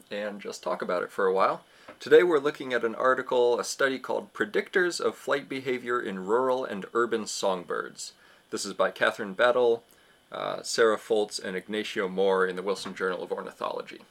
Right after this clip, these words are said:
So I would say that on the whole, this is not a particularly, uh,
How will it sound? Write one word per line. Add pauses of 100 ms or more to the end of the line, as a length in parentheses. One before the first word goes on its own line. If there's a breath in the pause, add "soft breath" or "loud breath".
(920 loud breath)
So (220)
I
would
say
that
on
the
whole,
this
is
not (100)
a
particularly, (340)
uh,